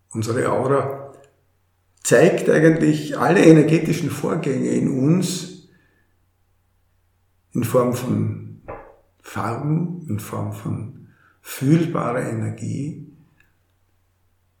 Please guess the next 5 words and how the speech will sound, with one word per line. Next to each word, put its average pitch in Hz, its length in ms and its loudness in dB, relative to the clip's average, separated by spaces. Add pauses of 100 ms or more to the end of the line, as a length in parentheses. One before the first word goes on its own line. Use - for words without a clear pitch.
(240)
Wenn 104 180 2
wir 104 580 0 (460)
nun 104 200 2
die 107 120 0
Hände 160 920 2